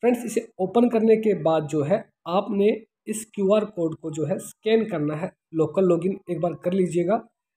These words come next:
and यहाँ पे क्यूआर कोड का ऑप्शन होता है स्कैन करने का, उससे आप इस क्यूआर कोड को स्कैन कर लीजिएगा। फ्रेंड्स, जैसे ही आप क्यूआर कोड को स्कैन करेंगे तो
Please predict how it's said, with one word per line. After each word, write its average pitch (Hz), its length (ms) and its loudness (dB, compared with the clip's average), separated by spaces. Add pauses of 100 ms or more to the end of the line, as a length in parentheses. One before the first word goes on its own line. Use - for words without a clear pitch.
and 170 200 0 (160)
यहाँ 180 240 -2
पे 226 120 0
क्यूआर 202 380 0
कोड - 260 -4
का 226 100 -6 (180)
ऑप्शन 180 260 -4
होता 196 200 -2
है 202 60 -2
स्कैन 185 260 -2
करने 185 260 0
का, 202 120 -2 (220)
उससे 208 280 0 (100)
आप 170 200 -4
इस 175 100 -10
क्यूआर 135 320 -2
कोड 147 260 -4
को - 100 -10
स्कैन - 380 0
कर 180 120 2
लीजिएगा। 127 460 -4 (540)
फ्रेंड्स, 240 220 2
जैसे 190 260 2
ही 220 80 4
आप 220 240 4
क्यूआर 208 220 4
कोड 202 240 -4
को 208 60 -4
स्कैन 208 300 -4
करेंगे 202 300 2
तो 220 120 0